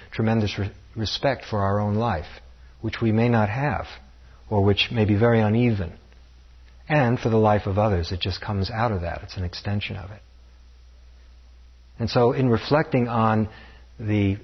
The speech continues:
the fact that each one of us must die, sometimes what can happen is that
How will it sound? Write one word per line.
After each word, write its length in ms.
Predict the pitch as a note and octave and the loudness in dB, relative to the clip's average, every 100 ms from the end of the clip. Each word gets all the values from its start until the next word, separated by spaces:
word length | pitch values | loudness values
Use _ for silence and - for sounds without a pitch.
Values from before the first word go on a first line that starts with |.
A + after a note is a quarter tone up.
| - | -6
the 60 | |
fact 300 | G#2 A#2+ A#2 | 0 2 2
that 100 | G2+ | 0
each 200 | B2 B2+ | 0 -2
one 200 | A#2+ B2+ | -2 0
of 100 | A#2 | 0
us 360 | F2+ G2 - - - G#2+ | 0 -2 -6 -12 -12 -6
must 280 | G2+ F#2+ | -4 -4
die, 480 | C3+ C#3+ F#2 F#2+ A#2 - - - - - - - - - - - - - - - - - - - | -2 0 0 -2 -6 -12 -20 -20 -20 -20 -20 -20 -20 -20 -20 -20 -20 -20 -20 -20 -20 -20 -20 -10
sometimes 580 | - E3 F3+ D3 B2+ A#2 | -2 0 2 2 4 2
what 160 | A#2 | 0
can 220 | - B2 | -2 -2
happen 460 | A2 G#2+ D#3 - A2 | -2 0 0 2 2
is 160 | G#2+ G#2+ | 2 2
that 280 | A#2+ A2+ | 0 0